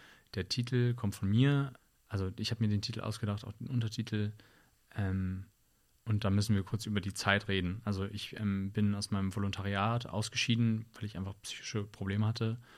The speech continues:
ähm, und es einfach keinen Tag länger arbeiten konnte. Bin ausgezogen, äh, also weggezogen aus, aus Hamburg, also aus der Stadt, in der ich aufgewachsen bin. Also war nicht arbeitsfähig für ein halbes Jahr und hab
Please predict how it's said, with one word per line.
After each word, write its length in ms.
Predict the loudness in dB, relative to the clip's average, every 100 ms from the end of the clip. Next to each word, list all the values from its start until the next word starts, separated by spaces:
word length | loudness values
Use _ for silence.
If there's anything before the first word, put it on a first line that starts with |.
| -20 -20 _ -6
ähm, 160 | -4 -2
und 200 | -2 -4
es 100 | -6
einfach 320 | -6 -6 -6
keinen 180 | -2 -2
Tag 200 | -2 -2
länger 260 | -4 -2
arbeiten 260 | -2 -2 0
konnte. 460 | 2 2 2 0 -2 -8 -20 -20 _ _ _ _ _ _
Bin 200 | -2 -2
ausgezogen, 560 | 0 -2 -2 0 0 0
äh, 120 | -6 -4
also 180 | -2 -2
weggezogen 560 | -2 -2 0 0 0
aus, 180 | -2 -6
aus 220 | -8 -2
Hamburg, 300 | 2 4 2
also 180 | -2 -10
aus 160 | -12 -8
der 80 | -6
Stadt, 260 | -6 -6
in 80 | -4
der 80 | -4
ich 100 | -4
aufgewachsen 460 | -8 -4 -2 0 4
bin. 320 | 4 4 0 -12 -20 _ _ _ _ _ -6
Also 260 | -2 0 -2
war 260 | -2 0 2
nicht 160 | 0
arbeitsfähig 560 | 0 0 0 2 0 2
für 80 | 2
ein 80 |
halbes 280 | 2 2 2
Jahr 220 | 2 2 2
und 100 |
hab 100 | 0